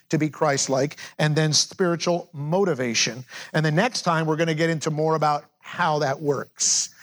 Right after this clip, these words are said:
how we participate, how we do that. But first, you need some spiritual discontentment, which you find here in verses twelve and thirteen of this text. Verse twelve, Paul writes, "Not that I have already obtained this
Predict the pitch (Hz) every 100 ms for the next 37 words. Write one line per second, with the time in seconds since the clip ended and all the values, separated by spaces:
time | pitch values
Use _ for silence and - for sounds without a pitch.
0 | - - 147 143 139 151 127 180 160 151
1 | 131 123 - - - 175 165 151 143 135
2 | 156 131 104 - - - 156 - 302 294
3 | 247 220 214 233 196 180 - - 254 269
4 | 262 269 262 254 - _ 139 233 - -
5 | 202 165 - 226 175 151 156 147 - 156
6 | 180 180 175 139 160 156 - - 156 160
7 | 165 147 147 - - 185 190 185 165 -
8 | 175 151 - 190 170 147 143 - 165 -
9 | - - - 175 - 220 262 277 - _
10 | _ 196 262 214 160 165 - - - 185
11 | 294 320 302 277 226 208 196 190 160 -
12 | 208 220 156 143 160 -